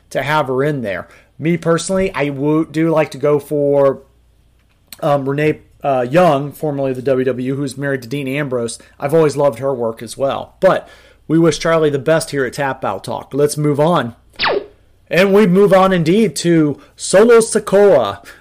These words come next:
uh, who h-, debuts in the new N X T two point oh at Halloween Havoc on Tuesday. You guys may have heard me briefly talk about him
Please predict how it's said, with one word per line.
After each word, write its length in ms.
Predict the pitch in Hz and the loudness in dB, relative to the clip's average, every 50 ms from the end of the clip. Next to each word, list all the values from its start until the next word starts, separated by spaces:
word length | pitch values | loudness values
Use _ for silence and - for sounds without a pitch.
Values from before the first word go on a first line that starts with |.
| _ _ _ | _ _ _
uh, 300 | - 156 151 147 147 139 | -2 0 2 2 2 2
who 200 | 131 156 180 180 | 2 2 2 2
h-, 240 | 165 147 165 160 170 | 2 0 -2 -4 -2
debuts 920 | 143 160 170 170 151 120 139 156 185 196 165 131 - - - - - - - _ _ _ _ _ _ - | 0 2 2 2 0 0 0 2 2 4 2 2 0 -4 -8 -8 -8 -10 -12 _ _ _ _ _ _ -6
in 320 | 175 175 165 160 151 - - | -2 0 0 0 0 -4 -8
the 200 | - 139 127 160 | -10 -4 -2 0
new 320 | 170 175 190 196 190 175 160 | 0 2 4 4 4 2 0
N 220 | - - 180 175 | -2 -4 -2 0
X 280 | 185 190 190 - - - | 0 0 0 -2 -8 -8
T 280 | - 180 180 180 170 | -4 -2 0 0 0
two 280 | 156 - - 180 185 180 | -2 -2 -2 -2 -2 -2
point 380 | 175 - - 170 170 165 156 - | -2 -2 -2 0 0 0 -2 0
oh 420 | 147 160 170 175 151 127 107 - - - | 2 2 4 4 4 4 2 0 -4 -6
at 160 | 139 - - | -6 -6 -6
Halloween 480 | - - 160 175 180 180 165 165 160 | -4 -2 0 0 0 0 0 -2 -2
Havoc 400 | 147 135 151 160 165 151 147 - | -2 -2 -2 -2 0 -2 -2 -2
on 160 | 147 156 156 139 | -2 -4 -4 -4
Tuesday. 580 | - - 160 170 165 - - 123 98 90 - - - - - - _ - | -4 -2 -2 0 -2 -2 -2 -4 -4 -4 -6 -10 -16 -20 -20 -20 _ -4
You 180 | 147 160 190 | -2 -2 0
guys 360 | 180 226 214 202 196 185 - | 2 2 2 2 0 0 -2
may 380 | 151 151 143 147 170 180 185 185 | -6 -6 -4 -2 0 0 0 -2
have 200 | 165 165 170 165 | -2 -6 -8 -10
heard 380 | - - - 165 180 180 170 151 | -12 -8 -2 -2 0 0 -2 -4
me 180 | 151 143 135 | -8 -10 -10
briefly 800 | 120 117 113 107 - - 143 147 165 190 202 180 - - 156 143 | -10 -12 -14 -16 -10 -6 -2 0 0 0 -2 -4 -6 -8 -8 -8
talk 400 | 117 - - - 151 170 208 - | -8 -8 -6 -2 -2 -2 -2 -2
about 380 | - 160 143 147 135 131 113 95 | -4 -4 -2 -2 0 -2 -2 -4
him 340 | 117 131 127 120 113 117 | -6 -8 -8 -8 -8 -10